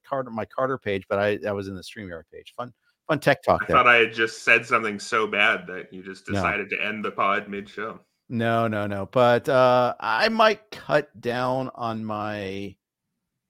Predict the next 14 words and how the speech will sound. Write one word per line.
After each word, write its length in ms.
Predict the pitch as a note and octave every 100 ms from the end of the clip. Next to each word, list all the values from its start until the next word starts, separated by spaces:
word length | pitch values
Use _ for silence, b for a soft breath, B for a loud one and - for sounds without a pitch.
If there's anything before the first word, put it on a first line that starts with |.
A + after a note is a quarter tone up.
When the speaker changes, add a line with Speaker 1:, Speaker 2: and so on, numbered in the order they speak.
| _
Speaker 1:
playing 400 | - D#3+ E3 B2
time 360 | - A2 E2+ E2+
projection 580 | F#2+ E2 E2 E2+ -
for 200 | D#2+ -
Evan 240 | D#2+ C#2 D2
Carter 400 | - C2+ C2+ -
because 540 | G#2 - A#2 G#2 F#2+ _ b b b b b
I 140 | E3+ D#3+
think 180 | F#3
the 80 | D3+
platoon 400 | D3+ C#3+ E3+ E3
potential 540 | C#3+ - B2+ A#2 B2+ -
is 280 | A2 A2 -
high. 460 | - E2 C#2+ -